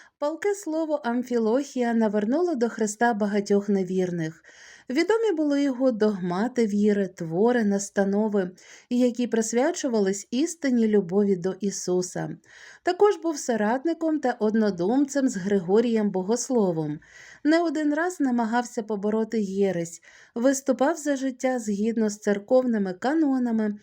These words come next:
та заповідям Божим. Іменини у цей день святкують Макар, Олексій, Борис, Олександр та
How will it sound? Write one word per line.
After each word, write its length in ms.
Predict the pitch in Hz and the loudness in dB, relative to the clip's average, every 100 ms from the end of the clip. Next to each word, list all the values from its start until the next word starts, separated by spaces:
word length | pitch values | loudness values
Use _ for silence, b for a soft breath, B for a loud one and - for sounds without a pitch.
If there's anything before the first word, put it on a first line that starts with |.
| _ - | _ -2
та 160 | 220 | 0
заповідям 760 | 202 190 220 240 196 170 175 170 | 2 0 -2 -4 -6 -6 -8 -6
Божим. 520 | 165 170 170 165 160 _ _ B B B B - | -4 -4 -2 -4 -6 _ _ B B B B 2
Іменини 480 | 311 427 466 453 359 | 4 4 2 -2 -2
у 120 | 262 | -4
цей 200 | 254 262 | 0 0
день 240 | 233 262 277 | 2 0 0
святкують 880 | 277 285 - 220 190 165 143 - - b b | -2 -6 0 2 2 0 -6 -14 -20 b b
Макар, 640 | 214 285 359 226 208 208 - - | -2 -2 -2 -2 0 -2 -6 0
Олексій, 840 | 254 349 349 - - 208 269 285 - | 0 0 -4 -12 -6 -4 -4 -6 -12
Борис, 720 | 185 196 180 202 302 311 - | -4 -4 -2 -2 -2 -6 -2
Олександр 840 | 202 190 180 - 196 233 277 247 208 | 0 2 0 -4 -2 -2 -2 -4 -6
та 240 | 185 | -8